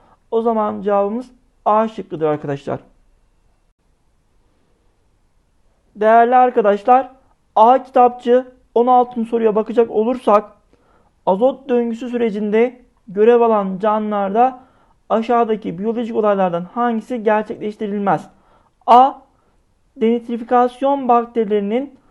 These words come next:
azotlu bileşiklerden serbest azot oluşturması. Nitrifikasyon, havadaki serbest azotu canlıların kullanacağı şekilde dönüştürürken, denitrifikasyon, bakın, tersi bu olayın atmosferdeki serbest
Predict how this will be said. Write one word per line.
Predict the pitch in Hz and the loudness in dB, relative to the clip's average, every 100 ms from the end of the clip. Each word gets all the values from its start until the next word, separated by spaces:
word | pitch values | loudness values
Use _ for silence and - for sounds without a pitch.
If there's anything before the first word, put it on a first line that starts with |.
| _ _ _ | _ _ _
azotlu | 185 214 233 240 - 269 | -2 2 2 0 -4 -8
bileşiklerden | 247 240 233 226 214 208 202 240 269 269 _ | -6 -6 -8 -4 0 0 2 0 -2 -10 _
serbest | _ 240 226 226 240 262 - _ - | _ -4 -2 0 0 -2 -8 _ -6
azot | 208 240 - | -2 -2 -2
oluşturması. | 196 196 190 175 180 247 269 277 _ _ _ _ | -6 -6 -6 -8 -8 -6 -6 -6 _ _ _ _
Nitrifikasyon, | 208 202 240 233 240 240 240 269 277 294 _ _ _ _ | -10 -10 -10 -6 -2 -2 -2 -2 -2 -4 _ _ _ _
havadaki | 220 226 233 233 262 | 0 4 4 2 -2
serbest | 262 233 240 247 | 0 0 0 -4
azotu | 233 226 233 | -6 -6 -6
canlıların | 208 220 220 226 240 | -4 -4 -2 -4 -6
kullanacağı | 233 220 220 226 233 | -6 -6 -4 0 0
şekilde | 240 226 208 | -2 -4 -4
dönüştürürken, | 190 196 240 247 262 240 240 254 _ _ _ _ | -6 -8 -8 -10 -2 -2 -2 -4 _ _ _ _
denitrifikasyon, | - 170 233 269 254 - 220 202 196 196 202 226 233 | -14 -2 0 0 -4 -12 -10 -2 -2 -2 -4 -4 -4
bakın, | 185 185 247 262 _ _ _ - | -6 -4 -6 -8 _ _ _ -6
tersi | 226 233 240 226 | 0 0 -2 -2
bu | 226 | 0
olayın | 190 196 254 - _ _ _ | 0 -2 -4 -10 _ _ _
atmosferdeki | 202 - 214 220 226 233 226 220 226 269 269 - _ _ _ | -4 -4 -8 -8 -4 -2 -2 -2 -6 -6 -8 -10 _ _ _
serbest | _ 226 220 214 254 269 | _ -2 -2 2 0 0